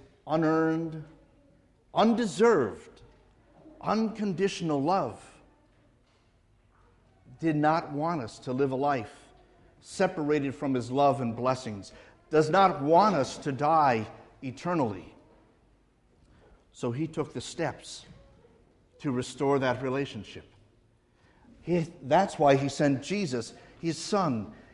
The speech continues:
into this world in human form, to live under all of those laws of God perfectly,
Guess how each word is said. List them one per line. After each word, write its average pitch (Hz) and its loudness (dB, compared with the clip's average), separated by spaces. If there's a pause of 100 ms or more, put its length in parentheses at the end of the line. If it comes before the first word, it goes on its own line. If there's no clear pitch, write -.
(160)
into 208 -4
this 185 -4
world 156 0 (260)
in 151 -2
human 190 -2
form, 151 -4 (1000)
to 208 6
live 196 6
under 196 4
all 233 4
of 185 0
those 156 4
laws 208 6
of 170 2
God 185 8 (280)
perfectly, 180 4